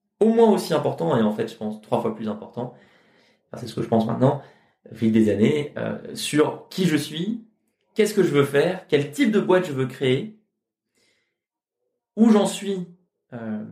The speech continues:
dans mon cheminement personnel, quelles sont les situations où je suis un accélérateur pour mon projet,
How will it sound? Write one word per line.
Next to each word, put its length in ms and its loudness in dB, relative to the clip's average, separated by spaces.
dans 180 4
mon 240 4
cheminement 420 2
personnel, 600 0
quelles 140 0
sont 120 2
les 100 6
situations 840 2
où 100 -4
je 120 -4
suis 200 -6
un 260 2
accélérateur 800 2
pour 100 -6
mon 160 -8
projet, 560 0